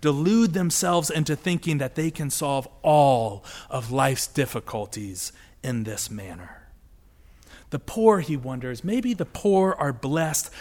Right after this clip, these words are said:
not because material or spiritual poverty makes life more fun, but because they are more likely to catch on to the fact of our basic dependency on a gracious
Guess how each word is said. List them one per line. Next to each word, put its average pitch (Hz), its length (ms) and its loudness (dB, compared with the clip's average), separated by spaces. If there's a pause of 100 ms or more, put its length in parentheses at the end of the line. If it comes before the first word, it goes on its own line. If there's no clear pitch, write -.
(140)
not 208 380 2
because 196 380 -2
material 175 760 4
or 131 140 -4
spiritual 180 640 2
poverty 143 500 -2
makes 143 440 -4
life 139 360 -6
more 131 220 -4
fun, 131 580 -4 (1000)
but 120 120 -10
because 185 420 -4
they 156 120 2
are 139 100 0
more 160 280 0
likely 147 460 0
to 127 120 -6
catch 170 480 -4
on 156 240 0
to 151 140 -2
the 127 100 -6
fact 131 440 -4
of 120 180 -6
our 117 160 -6
basic 160 720 -2 (180)
dependency 113 1160 -6 (600)
on 110 180 -4
a 104 100 -8
gracious 131 880 -2